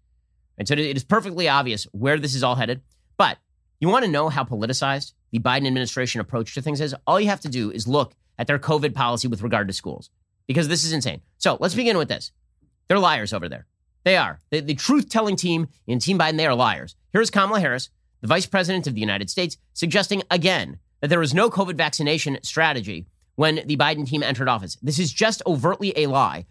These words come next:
Doctor Anthony Fauci, the greatest of all doctors, second only to Joe Biden. He is such an amazing doctor. Doctor Fauci, who's never switched his mind on anything and has always been crystal clear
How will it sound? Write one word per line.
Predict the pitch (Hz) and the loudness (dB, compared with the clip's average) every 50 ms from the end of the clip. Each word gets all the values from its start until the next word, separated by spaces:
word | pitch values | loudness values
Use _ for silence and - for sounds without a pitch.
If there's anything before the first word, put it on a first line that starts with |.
| _ _ - | _ _ 0
Doctor | 170 156 - 185 175 | 0 0 2 0 0
Anthony | 120 190 220 208 220 214 202 | 0 0 0 0 0 -2 0
Fauci, | - 214 190 180 - 117 92 - _ - | 2 2 2 2 0 -4 -8 -8 _ -6
the | 156 147 | -4 0
greatest | 131 165 202 233 247 254 - - | 2 4 4 4 2 2 0 -2
of | 226 208 | 2 2
all | 220 214 | 2 4
doctors, | 190 226 214 196 - - - - | 4 2 2 0 0 -4 -4 -2
second | - 208 202 - 185 - | -2 -2 0 0 -2 0
only | - 220 240 262 247 220 | 2 2 4 2 2 0
to | - 170 | -2 -2
Joe | 143 160 180 165 | 0 2 2 2
Biden. | 135 139 110 98 76 73 69 - _ _ - | 2 2 0 0 -2 -6 -12 -18 _ _ -4
He | - | -2
is | 151 - - | -2 0 0
such | - 214 214 - | 0 0 0 2
an | 202 | 0
amazing | 180 170 156 143 123 135 | 0 2 0 0 0 0
doctor. | 127 107 98 - 80 - _ _ _ - | 0 -2 -2 -4 -10 -20 _ _ _ 0
Doctor | - 175 180 - 214 | 0 0 2 0 -2
Fauci, | 165 208 185 180 - - 214 190 - _ _ - | 0 2 2 2 2 0 -4 -6 -6 _ _ -4
who's | 139 127 131 | -2 2 4
never | 165 180 208 | 4 4 2
switched | - 196 208 - - | 0 -2 -4 -4 -4
his | 175 160 151 | -4 -2 0
mind | 180 175 170 | 2 2 2
on | 165 160 | 2 2
anything | 156 156 165 165 175 165 190 170 _ _ _ - | 2 0 0 -2 -2 -4 -6 -8 _ _ _ -2
and | 120 143 | 0 2
has | 135 131 | 4 4
always | 147 170 180 131 | 4 4 2 0
been | 160 143 | -2 -2
crystal | - 180 175 - - 196 - | -2 -2 -2 0 0 -2 -2
clear | - 180 170 170 170 - | 0 0 0 0 -2 -4